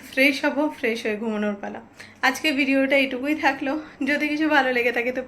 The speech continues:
please to like, comment, share and to subscribe my channel দেবযানী স্টোরি। কাল দেখা হচ্ছে নতুন একটা ব্লগের সাথে। ততক্ষণ আপনারা সকলে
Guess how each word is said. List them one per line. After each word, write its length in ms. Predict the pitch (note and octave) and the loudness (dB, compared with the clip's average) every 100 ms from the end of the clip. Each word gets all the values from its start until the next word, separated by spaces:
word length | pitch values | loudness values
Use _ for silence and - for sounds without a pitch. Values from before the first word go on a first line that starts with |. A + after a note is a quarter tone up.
| - | -4
please 220 | E4 F#4 | -4 -2
to 60 | F4 | 0
like, 360 | D4+ A3+ A3+ A#3 | 2 2 0 -6
comment, 220 | A#3 A#3 | -4 -4
share 400 | - A3+ A3+ - C4+ | 0 2 2 4 2
and 140 | D4 | 2
to 60 | D4+ | -2
subscribe 460 | C#4+ - A#3+ A3+ | -6 -4 0 0
my 280 | A3+ A3 A3 | 0 -4 -4
channel 320 | A3 A3 G#3 | -6 -4 -6
দেবযানী 440 | G3+ G3+ G#3 G3+ A3 | -6 -6 -6 -8 -10
স্টোরি। 420 | - G#3+ G3+ C4 - - - - | -8 -6 -6 -8 -14 -20 -20 2
কাল 200 | C4+ C#4+ | 6 6
দেখা 240 | D#4 D#4 D#4 | 6 2 0
হচ্ছে 200 | D4+ F4 | 0 0
নতুন 260 | D#4+ D4 | 0 2
একটা 200 | C#4 D4 | 2 2
ব্লগের 300 | C4 C4+ C#4+ | 2 2 2
সাথে। 240 | D4+ D#4 D4+ | 0 -2 0
ততক্ষণ 420 | B3+ A#3+ A#3 A#3 | -2 -2 -4 -4
আপনারা 340 | A#3 A#3 A#3 | -4 -4 -4
সকলে 600 | A#3+ C#4 C#4 - D4+ F4 | -4 -6 -4 -2 0 0